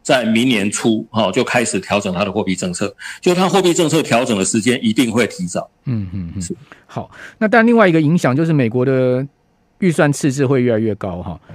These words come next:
Speaker 2: 那美国国会预算办公室C B O啊，哦，周四估计呢，美国二零二一年财年的这个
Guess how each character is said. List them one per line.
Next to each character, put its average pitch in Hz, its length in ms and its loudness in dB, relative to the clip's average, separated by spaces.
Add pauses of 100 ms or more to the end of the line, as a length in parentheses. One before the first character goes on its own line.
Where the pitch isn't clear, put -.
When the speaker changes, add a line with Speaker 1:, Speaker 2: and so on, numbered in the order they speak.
(140)
Speaker 2:
那 185 100 0
美 156 160 4
国 185 100 4
国 175 220 2
会 160 400 2
预 175 140 -2
算 160 200 0
办 156 160 4
公 147 220 2
室 143 260 -2
C 151 280 -2
B 147 180 0
O 139 160 2
啊， 117 180 0 (320)
哦， 120 140 -4
周 185 240 2
四 180 260 -2
估 170 220 0
计 160 200 -2
呢， 135 140 2
美 127 140 2
国 139 140 0
二 214 240 2
零 151 160 2
二 196 120 2
一 165 160 0
年 131 240 0
财 127 260 -4
年 139 140 0
的 131 380 -2
这 143 140 -10
个 123 340 -6